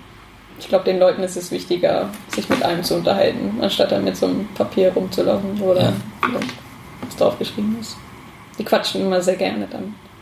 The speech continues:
Speaker 1: nach dem Auftritt.
Speaker 2: Ja?
Speaker 1: Mhm.
Speaker 2: Ihr seid dann echt gefragt, ja?
Speaker 1: Mhm.
Speaker 2: Worum geht's da?
Speaker 1: Meistens schon direkt um Terminanfragen.
Speaker 2: Ja, okay.
Speaker 1: Aber auch, ähm,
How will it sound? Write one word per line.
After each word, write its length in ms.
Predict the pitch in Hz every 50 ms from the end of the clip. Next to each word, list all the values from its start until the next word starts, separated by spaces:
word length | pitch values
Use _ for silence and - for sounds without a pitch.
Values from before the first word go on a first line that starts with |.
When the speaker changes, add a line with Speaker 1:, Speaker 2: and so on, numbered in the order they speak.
| - - - - - - - - - - - - -
Speaker 1:
nach 140 | - 175 180
dem 140 | - - -
Auftritt. 340 | 170 175 - - - 202 190 - -
Speaker 2:
Ja? 320 | - 101 123 165 190 190 190
Speaker 1:
Mhm. 340 | 190 190 185 180 175 175
Speaker 2:
Ihr 60 | - 110
seid 140 | 120 120
dann 80 | 127 131
echt 160 | 127 120 -
gefragt, 460 | - 123 - - 135 120 120 - -
ja? 180 | - 110 113 117 - - - - -
Speaker 1:
Mhm. 420 | 190 190 185 180 180 180 196 208 - - -
Speaker 2:
Worum 280 | 120 107 110 117 110
geht's 240 | 101 110 113 - -
da? 180 | - 170 190 208 - - - - - - - - - - - - - - - - - - - - - - - _ - - -
Speaker 1:
Meistens 500 | 190 190 180 190 - - 226 214 - - -
schon 220 | - 220 208 202
direkt 320 | 190 185 180 190 214 - 233
um 120 | 214 196
Terminanfragen. 960 | - - 165 165 165 170 175 - 294 294 294 - - 285 285 294 311 302 330 392 392 -
Speaker 2:
Ja, 160 | 101 104 104
okay. 340 | 95 - - 104 104 143 170 -
Speaker 1:
Aber 300 | 202 196 196 190 - -
auch, 360 | 196 190 185 185 180 190 185 - - -
ähm, 720 | - 180 185 185 190 190 190 190 185 185 180 185 196 214